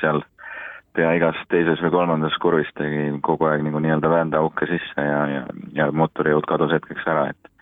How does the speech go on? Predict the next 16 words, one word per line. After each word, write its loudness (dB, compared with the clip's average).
et -14
siis -4
esimesel 0
katsel -2
lausa 0
ühes 0
kohas 0
ei -4
saanud 0
ka 0
õigel 2
hetkel -4
jõudu 0
taha 0
ja, -2
ja -4